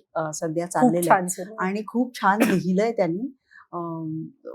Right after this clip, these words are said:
Speaker 1: विषय लग्नाचाच आहे, पण, अ, नवी पिढी लग्नाकडे आणि नात्याकडे, अ, संसाराकडे कसं बघते
Speaker 2: राईट.
Speaker 1: आणि, अ, कसं ते नातं हळूहळू डेव्हलप होत जातं याच्यावरचा एक फार सुंदर टेक,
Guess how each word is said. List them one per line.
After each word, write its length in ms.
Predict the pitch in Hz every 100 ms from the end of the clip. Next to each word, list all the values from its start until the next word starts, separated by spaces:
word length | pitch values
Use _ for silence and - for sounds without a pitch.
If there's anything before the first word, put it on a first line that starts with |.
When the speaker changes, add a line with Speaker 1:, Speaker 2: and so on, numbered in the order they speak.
| 185
Speaker 1:
विषय 280 | 185 233 233
लग्नाचाच 580 | 208 190 208 220 233
आहे, 260 | 226 202 220
पण, 300 | 220 196 202
अ, 240 | 190 190 -
नवी 360 | 190 185 208 226
पिढी 320 | 220 202 233
लग्नाकडे 580 | 208 175 190 190 190 190
आणि 160 | 185
नात्याकडे, 720 | 196 165 - 180 175 175 180 180 _ - - _
अ, 200 | 165 160
संसाराकडे 800 | 165 185 180 202 185 190 180 175 180 _ _ -
कसं 340 | 185 185 196
बघते 560 | 170 - - 175 147 _ 240
Speaker 2:
राईट. 160 | 208
Speaker 1:
आणि, 580 | 175 160 165 170 165 160
अ, 340 | 156 156 151 147 151 160 _ -
कसं 540 | 190 190 233 240 - - _ _ _ _ _ -
ते 220 | 180 220
नातं 320 | 208 190 175 202
हळूहळू 480 | 196 180 180 190
डेव्हलप 360 | 196 175 170 165
होत 140 | 175 156
जातं 300 | 165 156 165
याच्यावरचा 600 | 156 156 165 165 160 156
एक 160 | 165 160
फार 160 | 196 233
सुंदर 340 | 220 175 185
टेक, 280 | 185 180